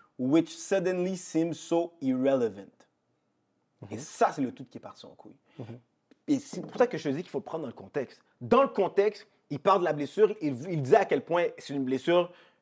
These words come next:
Speaker 1: c'est unique, qu'est-ce qui s'est passé. « Just said a prayer for him. »
Speaker 2: Mhm.
Speaker 1: Après, il parle que les joueurs ont été habitués de voir différentes blessures, mais celle-là qu'il voit, « it seems different. »
Speaker 2: Ouais.
Speaker 1: Et ensuite, il parle de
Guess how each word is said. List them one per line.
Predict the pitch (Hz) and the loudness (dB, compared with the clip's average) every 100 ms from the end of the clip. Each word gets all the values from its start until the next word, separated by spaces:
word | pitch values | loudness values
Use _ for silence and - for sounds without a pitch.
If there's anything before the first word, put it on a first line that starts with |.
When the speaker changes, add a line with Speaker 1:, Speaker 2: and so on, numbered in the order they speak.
| _ _ _ - | _ _ _ -12
Speaker 1:
c'est | - - 247 | -12 0 6
unique, | 196 190 143 - | 6 6 2 -2
qu'est-ce | 117 | -10
qui | - | -12
s'est | - | -14
passé. « | - 107 185 202 196 _ - | -12 2 4 4 2 _ -8
Just | 117 151 | 0 2
said | - 143 | 4 2
a | |
prayer | - 139 135 | 2 4 4
for | 135 | 0
him. » | 120 127 98 _ - | -4 -6 -8 _ -12
Speaker 2:
Mhm. | 123 117 | -10 -2
Speaker 1:
Après, | 160 175 247 240 | 0 2 2 2
il | |
parle | - 220 226 | 6 6 8
que | 214 175 175 - _ | 6 6 2 -10 _
les | - 151 | -2 0
joueurs | 151 120 190 196 233 - - | 2 6 10 10 8 2 0
ont | 156 156 | 2 2
été | 156 | 6
habitués | 165 143 196 | 4 4 -2
de | |
voir | 160 151 | 0 0
différentes | - 170 175 135 | 2 2 2 2
blessures, | 147 - 214 208 | -2 0 2 2
mais | 147 | 0
celle-là | - - - 190 147 160 - | -2 -2 4 6 6 2 2
qu'il | 156 120 | -4 0
voit, « | 143 202 262 _ _ _ | 2 2 0 _ _ _
it | 139 | -6
seems | - 175 165 117 _ _ | -2 0 0 -2 _ _
different. » | - - - 127 - _ | 0 0 -4 -8 -8 _
Speaker 2:
Ouais. | - - _ | -20 -20 _
Speaker 1:
Et | 151 | 2
ensuite, | 160 151 - 262 247 - | 2 2 2 2 2 -4
il | 160 | -2
parle | - 180 190 139 | 4 6 6 6
de | 151 170 | 4 2